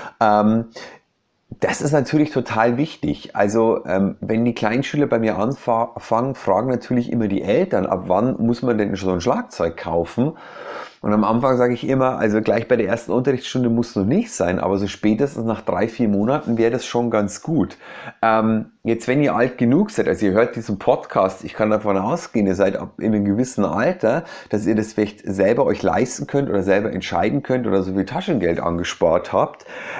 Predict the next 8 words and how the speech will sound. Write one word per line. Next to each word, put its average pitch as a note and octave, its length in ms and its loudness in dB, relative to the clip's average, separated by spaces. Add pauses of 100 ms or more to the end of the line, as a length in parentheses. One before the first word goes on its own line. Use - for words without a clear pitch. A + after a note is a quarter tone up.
(120)
Ähm, G#2+ 300 2 (440)
natürlich D3 580 0
braucht - 340 -2
ihr A#2+ 100 -2
dieses A2+ 280 -2
Instrument A2 580 0
zu - 260 -8
Hause, D2+ 360 -4